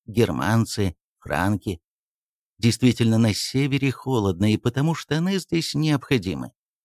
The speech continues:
Напротив, в южных странах защищались не столько от холода,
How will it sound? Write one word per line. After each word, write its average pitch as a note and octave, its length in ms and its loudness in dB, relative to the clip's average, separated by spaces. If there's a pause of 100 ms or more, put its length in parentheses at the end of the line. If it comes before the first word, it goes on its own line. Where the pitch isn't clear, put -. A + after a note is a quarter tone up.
(140)
Напротив, G2+ 680 -2 (160)
в F#2 120 0
южных G#2+ 520 0
странах D3 580 -2 (520)
защищались C3+ 880 -2
не C3+ 160 2
столько C#3+ 480 -4
от C#3 220 -6
холода, A#2 580 2